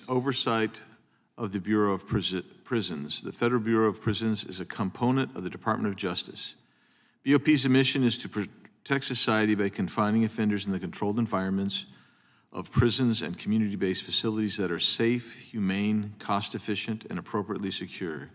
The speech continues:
And they, B O P provides work and other self-improvement opportunities to assist offenders in becoming law-abiding citizens.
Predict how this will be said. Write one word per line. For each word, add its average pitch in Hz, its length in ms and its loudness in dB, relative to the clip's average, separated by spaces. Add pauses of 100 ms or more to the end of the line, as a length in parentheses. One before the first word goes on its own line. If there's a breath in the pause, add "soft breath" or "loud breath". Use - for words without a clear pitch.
(680 soft breath)
And 104 140 2
they, 113 160 4 (800)
B 127 160 4
O 120 40 6
P 120 200 2
provides 98 560 -4
work 120 400 0
and 104 80 -4
other 233 140 2
self-improvement 110 580 0
opportunities 101 560 -2
to - 80 -4
assist 135 380 0
offenders 104 400 -2
in 90 100 -2
becoming 95 460 -4 (420 loud breath)
law-abiding 92 840 -2
citizens. 69 640 -10